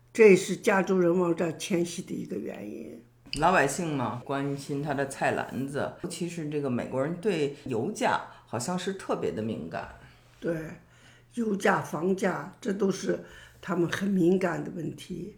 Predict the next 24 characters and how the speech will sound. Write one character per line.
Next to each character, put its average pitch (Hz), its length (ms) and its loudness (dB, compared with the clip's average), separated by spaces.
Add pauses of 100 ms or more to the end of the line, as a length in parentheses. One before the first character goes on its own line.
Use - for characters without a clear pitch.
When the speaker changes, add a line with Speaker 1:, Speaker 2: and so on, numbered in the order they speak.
(100)
Speaker 1:
这 226 100 8
儿 196 80 10
的 202 100 6
人， 190 280 6
你 185 80 8
看， 180 280 4
房 190 300 2
价 202 180 6
一 180 60 6
便 170 420 2
宜， 165 80 2
每 170 220 2
家 170 260 -2
都 202 120 6
有 175 100 8
好 170 260 0
几 190 140 -2
部 208 220 -4
车， - 460 -2 (420)
车 - 180 6
也 202 160 12
都 196 180 4
很 180 300 4
好。 147 420 -6